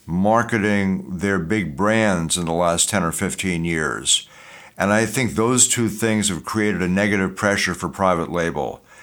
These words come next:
And I don't see that changing. I think private label will have a place in the C S D business. Maybe wh-, whatever its market share is now,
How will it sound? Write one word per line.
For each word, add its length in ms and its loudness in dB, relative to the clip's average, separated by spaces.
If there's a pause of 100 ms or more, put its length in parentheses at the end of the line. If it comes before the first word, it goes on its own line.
(460)
And 400 2 (160)
I 100 4
don't 200 2
see 140 2
that 200 0
changing. 500 -2
I 140 2
think 180 0
private 360 2
label 280 2
will 180 2
have 500 2 (100)
a 40 -8
place 440 0
in 60 0
the 80 0
C 200 2
S 140 2
D 140 -2
business. 800 0 (720)
Maybe 220 0
wh-, 440 -2
whatever 320 2
its 160 2
market 380 2
share 340 2
is 180 0
now, 600 2